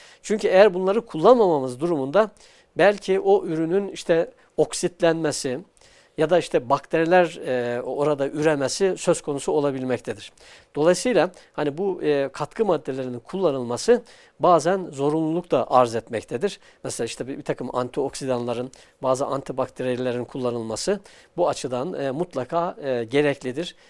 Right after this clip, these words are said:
Yani günümüzde gıda teknolojisi çok geliştiği için, çok büyüdüğü için,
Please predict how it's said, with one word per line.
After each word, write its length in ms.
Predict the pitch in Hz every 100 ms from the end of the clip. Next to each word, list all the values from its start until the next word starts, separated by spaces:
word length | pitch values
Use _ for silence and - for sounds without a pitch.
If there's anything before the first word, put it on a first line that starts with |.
| _
Yani 180 | 143 123
günümüzde 540 | 123 147 139 131 151 143
gıda 300 | - 135 143
teknolojisi 680 | 139 - 127 123 113 127 127 - _ -
çok 220 | 160 -
geliştiği 440 | 135 120 - 123
için, 200 | 113 135
çok 320 | 120 165 - -
büyüdüğü 320 | 120 120 113
için, 320 | 113 190